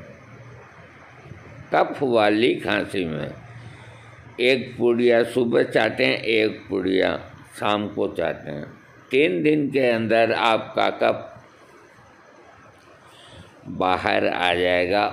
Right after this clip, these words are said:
और आपका जुकाम खांसी जो भी है वो ठीक हो जाएगा। चेस्ट के दर्द में बहुत काम आता है, मैं बता चुका। और छोटे बच्चों के अंदर जो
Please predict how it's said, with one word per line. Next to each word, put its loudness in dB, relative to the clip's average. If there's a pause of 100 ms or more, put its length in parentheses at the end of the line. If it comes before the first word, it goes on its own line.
(120)
और 0
आपका 0 (100)
जुकाम 0
खांसी -6
जो 2
भी 0
है 0 (340)
वो 0 (160)
ठीक -4
हो -2
जाएगा। -8 (1800)
चेस्ट 2
के 4
दर्द 2
में 0
बहुत 2
काम 0
आता -2
है, -4 (1080)
मैं -2
बता 2
चुका। -2 (300)
और -2
छोटे 0
बच्चों -2
के 2
अंदर 2 (160)
जो 0